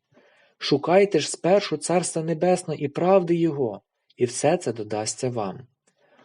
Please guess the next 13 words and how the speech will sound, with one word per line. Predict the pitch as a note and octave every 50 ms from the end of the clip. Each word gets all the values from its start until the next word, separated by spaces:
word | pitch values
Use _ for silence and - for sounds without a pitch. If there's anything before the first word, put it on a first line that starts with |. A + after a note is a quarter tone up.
| _ _
Отож, | - C3 C3 C3 - D#3+ F#3+ G3 - - - - _ _ _
не | C3 C3 C#3+
піклуйтеся | C#3+ - D3+ D3 - - D3 E3+ G3 G3+ G3 - F3+ F3 - - E3
про | E3 - D#3 D#3 C#3+
завтрашній | C#3 C#3+ D3 D3 D3 D3 D3 C#3 - D#3 D3+ D3+
день, | C#3+ C#3 A#2 G#2+ G2+ G#2 G#2 - _ - - _ _ _ _ -
бо | B2+ C3+
завтрашній | B2+ C#3+ D3+ D3+ D3 - C#3+ C#3 - - C#3 C3
день | C3 B2 B2 C3+ D#3+ F#3 F3+ E3+ E3+ _
сам | - - - - C#3 D#3 F#3 F#3+ F3+
піклуватиметься | F#3 F3 F3 E3 D#3+ D#3 D3+ D#3 D#3 D#3+ D#3 D#3 D3+ D3 D3+ C#3+ - - D3
про | D3 - - D3
своє. | C#3+ - D3 D3 C#3 B2+ A2+ G2+ F#2+ F#2+ G2+